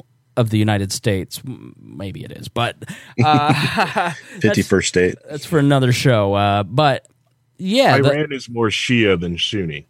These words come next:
Speaker 1: Okay. All right. That's right. And, uh, Saudi Arabia is Sunni. It's,
Speaker 2: And
Speaker 1: it
Speaker 2: the re-, remember the reason why Iran is that way is because our foreign policy,
Speaker 1: Mm-hmm.
Speaker 2: um, let that happen. Just, it's another example of how we get involved and we make things worse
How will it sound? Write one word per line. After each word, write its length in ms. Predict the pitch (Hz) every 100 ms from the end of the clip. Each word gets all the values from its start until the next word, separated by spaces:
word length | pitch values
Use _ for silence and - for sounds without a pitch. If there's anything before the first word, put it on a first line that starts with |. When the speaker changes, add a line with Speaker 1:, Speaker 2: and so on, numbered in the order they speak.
| -
Speaker 1:
Okay. 360 | 127 123 - _ _
All 100 | 107
right. 200 | 101 - -
That's 260 | 117 113
right. 180 | 80 - _ _ _ _ _
And, 320 | 113 110 107
uh, 220 | 104 98 92 101 -
Saudi 320 | - 139 131
Arabia 360 | 120 120 113 107
is 80 |
Sunni. 520 | - 131 110 104 101 - _ _ _ _ -
It's, 200 | 135 -
Speaker 2:
And 120 | 120
Speaker 1:
it 60 | 123
Speaker 2:
the 60 | 117
re-, 480 | 127 123 - 110 -
remember 320 | 120 123 127 113
the 100 | 110
reason 320 | 110 104 92
why 200 | 98 101
Iran 340 | 85 80 78
is 140 | 73 71
that 180 | 71 65
way 160 | 64
is 120 | 69 78
because 500 | 78 76 71 - - -
our 160 | 76 69
foreign 260 | 80 76
policy, 640 | 67 85 71 73 65 95 -
Speaker 1:
Mm-hmm. 440 | 123 120 117 110 120 - -
Speaker 2:
um, 440 | 80 76 71 78 - 87 80 85
let 240 | 92 82
that 160 | 76 73
happen. 440 | 92 87 65 85
Just, 340 | - 92 - -
it's 220 | 80 -
another 400 | 85 95 92 92
example 560 | 85 90 78 76 76 80
of 80 |
how 160 | 78 76
we 160 | 76 78
get 120 | 76
involved 420 | 73 76 76 73
and 100 | 73
we 120 | 78
make 220 | 76 76
things 340 | - 73 71 -
worse 520 | 73 65 64 -